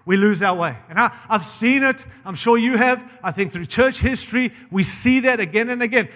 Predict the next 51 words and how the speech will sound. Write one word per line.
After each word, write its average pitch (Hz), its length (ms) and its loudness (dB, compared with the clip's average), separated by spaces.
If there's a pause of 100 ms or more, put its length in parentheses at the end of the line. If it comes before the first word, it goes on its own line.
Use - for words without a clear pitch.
(100)
And 185 80 -14
the 196 60 -4
challenge 302 420 0
for 226 140 0
us 220 160 2
is 202 100 -8
to 214 100 -10
keep 320 440 -2
coming 254 320 0
back 254 280 0
to 233 100 -4
the 220 120 2
why. 214 480 2 (500)
Then 240 300 2
we 247 140 0
will 226 140 2
stay 220 420 0
in 185 100 -6
the 185 80 -2
way 185 240 0
that 165 180 -4
God 175 220 2
has 160 140 -6
called 151 280 -6
us 139 220 -10
to, 147 140 -12
friends. 120 480 -16 (1800)
We've 170 100 2
got 240 60 6
to 240 60 2
keep 269 280 2
coming 262 360 0
back. 208 260 0
And 190 80 -2
I'm 240 100 -2
gonna 269 140 -2
be 262 100 -2
very 262 320 0
simple 254 340 -6
this 226 220 -6
evening 226 260 -4
and 190 180 -2
give 262 220 0
us 277 160 0
a 247 80 -2
message 240 400 -4
we 226 140 -16
all 254 260 2
know 247 240 -4
so 240 300 -6
well. 226 280 0